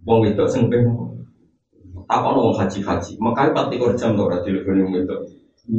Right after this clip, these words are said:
Patlikur jam. Nah, Madinah kan disteril loh, anggere jam sembilan malam, jam sepuluh steril dari perempuan, rondo sudah nggak boleh.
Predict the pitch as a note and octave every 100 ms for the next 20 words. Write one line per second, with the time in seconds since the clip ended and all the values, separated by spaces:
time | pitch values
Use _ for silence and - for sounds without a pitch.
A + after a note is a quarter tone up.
0 | A2+ G#3+ - A#3+ A#3 A3+ - - - -
1 | - _ - D3+ D#3 F#3 C4 - D#4 G3+
2 | - G3+ G3 G#3 E3+ A2+ A2 B2 - A#2+
3 | G2+ - - A2 A2 A#2 F#2+ F#2+ - -
4 | B2+ F#3 A#3 - - - - - D3 D3
5 | - D3 C#3 C#3 D3 - C#3+ C3 C3+ G#3
6 | - C3+ B2 A#2+ - C3